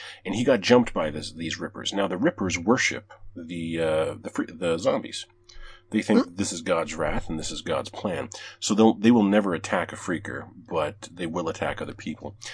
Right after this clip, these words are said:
Speaker 1: And so they jump Boozer and held him down, and in order to kind of purify him through pain, they're all fucking scarred up and disgusting, they take a blowtorch to his arm.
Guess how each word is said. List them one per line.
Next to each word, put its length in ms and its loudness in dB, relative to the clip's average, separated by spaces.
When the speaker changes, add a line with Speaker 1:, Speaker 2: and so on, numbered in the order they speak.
Speaker 1:
And 120 -2
so 100 4
they 140 2
jump 360 4
Boozer 440 6
and 140 -4
held 280 2
him 140 0
down, 400 2
and 100 -4
in 80 -6
order 300 -2
to 420 -4
kind 300 -2
of 240 -8
purify 580 4
him 200 -4
through 220 -10
pain, 520 -4
they're 200 4
all 340 0
fucking 280 -8
scarred 440 0
up 160 -8
and 100 -8
disgusting, 460 -6
they 280 4
take 260 0
a 60 0
blowtorch 540 2
to 120 -4
his 100 -6
arm. 240 -4